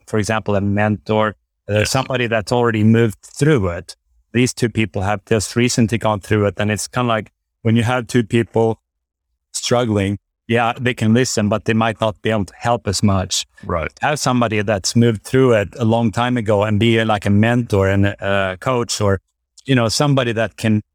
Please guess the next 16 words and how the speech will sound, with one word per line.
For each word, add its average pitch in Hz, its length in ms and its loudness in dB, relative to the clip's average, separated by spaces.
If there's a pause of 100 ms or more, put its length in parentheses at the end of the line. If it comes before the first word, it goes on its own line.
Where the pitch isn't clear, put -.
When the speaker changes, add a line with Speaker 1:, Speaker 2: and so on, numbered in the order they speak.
(340)
Speaker 1:
uh, 107 160 0
give 143 220 0
you 127 160 2
some 113 260 -4
hints 139 360 0
about 113 220 -2
the 110 80 -2
future 107 680 0 (320)
is 107 160 0
also 113 300 0 (200)
a, 117 300 -2 (100)
a 107 60 -2
crucial 113 520 2
point 123 460 0
to - 240 -2
it. 117 240 -6